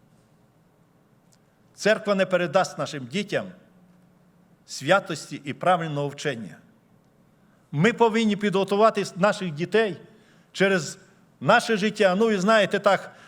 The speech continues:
приходять, коли браття проведуть уроки, ну, приходять і питають, визивають тата, визивають маму. Так практикується. Ну,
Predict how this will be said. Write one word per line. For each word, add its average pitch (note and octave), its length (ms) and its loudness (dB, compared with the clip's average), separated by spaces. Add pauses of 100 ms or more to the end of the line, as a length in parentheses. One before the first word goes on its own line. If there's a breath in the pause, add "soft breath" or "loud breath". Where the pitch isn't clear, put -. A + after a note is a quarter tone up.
(140 loud breath)
приходять, F#3+ 500 0
коли F3+ 340 -2 (380 soft breath)
браття G3 340 2
проведуть F3+ 440 -2
уроки, G#3+ 480 0 (140)
ну, G#3 180 -2
приходять F3+ 460 -2
і - 20 -10
питають, E3+ 560 -4 (560 soft breath)
визивають F#3 420 0
тата, G3 260 2
визивають E3 480 -2
маму. F3 420 -2 (100)
Так - 160 -4
практикується. F3+ 800 -4 (440 soft breath)
Ну, G3+ 380 -2